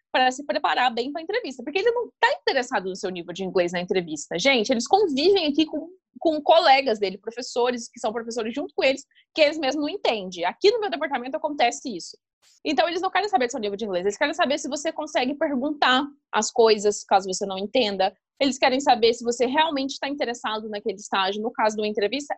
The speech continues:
é isso que eles querem saber. Então, o nível de inglês pra um summer job é o nível de inglês básico pra comunicação. Aí vem um adendo, que algumas universidades, elas pedem assim, "Ai, é, eu preciso que você me fala qual que é a proficiência do candidato."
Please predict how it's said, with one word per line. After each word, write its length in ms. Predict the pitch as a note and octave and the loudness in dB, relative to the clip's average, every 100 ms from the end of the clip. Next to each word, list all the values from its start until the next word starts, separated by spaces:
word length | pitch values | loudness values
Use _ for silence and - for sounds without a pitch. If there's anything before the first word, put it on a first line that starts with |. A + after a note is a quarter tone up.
| D4+ | 0
é 60 | |
isso 280 | D4+ C#4 D4 | 0 0 -4
que 60 | - | -6
eles 180 | D4 C#4+ | -6 -2
querem 220 | C#4 B3 | -2 -2
saber. 380 | C4 E4 A3+ - _ _ _ | 0 0 0 -2 _ _ _
Então, 160 | F#4 | 4
o 40 | F4+ | 6
nível 280 | F4+ E5 G4+ | 4 4 2
de 100 | D#4 | 2
inglês 280 | A#3 G#3+ | 2 0
pra 100 | - | -2
um 40 | G#3+ | -6
summer 300 | G3+ F3 E3+ | -4 -4 0
job 260 | A#3+ C4 | 4 6
é 60 | A3+ | 4
o 20 | |
nível 280 | A#3 B3 B3+ | 2 0 -2
de 100 | A#3 | -2
inglês 220 | B3 B3 | 0 0
básico 420 | A#3 G#3+ A3 B3 B3 | 2 4 4 2 -2
pra 140 | A#3+ | -4
comunicação. 680 | B3 A#3+ B3+ C4+ F4 G#3+ - _ _ _ - | -2 -2 -2 -2 -2 -4 -10 _ _ _ 0
Aí 240 | E4 F4+ | 2 0
vem 220 | D4+ D4+ | -2 -6
um 100 | D4 | -4
adendo, 580 | D4+ D#4 A3 F#3+ F#3 D#3+ - _ _ _ | -4 2 2 2 -4 -12 -12 _ _ _
que 60 | - | 0
algumas 480 | D4+ C4 F4+ C5 D#4 | 2 0 -2 -2 -2
universidades, 800 | B3+ G#3 G3 - A3 A#3+ G#3 - | -2 -4 -6 -2 2 2 2 0
elas 300 | A#3+ A3+ A#3 - | 2 2 0 0
pedem 360 | B3 A#3+ A#3+ | 0 2 -4
assim, 280 | B3+ C4 A#3 - | -6 -8 -10 -4
"Ai, 480 | C#4+ E4 E4+ D4+ B3+ | -2 0 -2 0 2
é, 300 | A3+ A3 G#3 | 2 2 -2
eu 40 | |
preciso 280 | - C#4 B3+ | -4 -10 -10
que 80 | - | -10
você 80 | |
me 100 | C#4 C#4+ | -8 -4
fala 200 | C4+ C4 | -2 0
qual 140 | C4 | 0
que 80 | D4 | 0
é 20 | |
a 40 | |
proficiência 580 | C#4+ D4 - C#4 A#3+ B3 | -2 -6 -6 -4 -4 -4
do 100 | A3+ | -4
candidato." 580 | B3+ B3+ B3+ G#3+ E3 - | 0 0 4 4 4 0